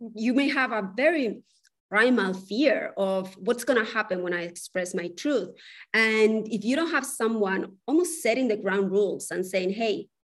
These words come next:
every opinion is welcome. We may agree or disagree." I always say my mantra is, "I will never offend you. I may offend your mind. I may offend your belief system, but that's for you to just question whether you wanna adopt mine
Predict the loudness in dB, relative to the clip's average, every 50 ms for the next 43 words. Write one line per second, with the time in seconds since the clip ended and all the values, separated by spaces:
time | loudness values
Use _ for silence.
0 | _ 0 2 2 4 2 2 2 2 2 2 2 0 0 0 0 0 -2 -6 -8
1 | -8 -8 -8 -8 -8 -8 -10 -10 -10 -10 -12 -16 _ _ _ _ _ -2 0 0
2 | 0 0 0 -2 -2 0 2 4 4 4 4 2 0 0 0 -2 -2 0 0 0
3 | 0 2 2 2 4 2 2 2 2 2 2 2 0 0 2 2 2 2 2 0
4 | 0 0 0 -2 -6 _ _ _ _ _ _ _ _ 2 4 4 6 6 6 6
5 | 6 6 6 4 4 4 0 -2 2 4 4 4 2 0 -4 -6 -6 -8 -8 -4
6 | 0 0 2 2 0 -2 -2 -2 0 0 2 2 0 -2 -4 -6 -8 -8 -6 -2
7 | 2 2 4 4 4 4 4 2 0 -2 -4 -4 -2 0 2 2 2 2 0 0
8 | 2 2 2 2 4 2 0 0 0 -2 -2 0 2 2 2 2 0 -2 -2 -2
9 | -4 -2 -2 0 0 0 0 -2 -4 _ _ _ _ _ _ _ 2 2 4 6
10 | 4 4 2 0 0 0 0 2 0 -2 -2 -2 -4 -2 -2 -2 -2 -4 -8 -12
11 | -6 -6 -6 -6 -4 -2 -2 0 2 2 2 2 4 4 4 4 4 4 2 2
12 | -2 -4 -8 _ _ -12 -12 -6 -2 0 0 0 0 0 2 2 2 2 2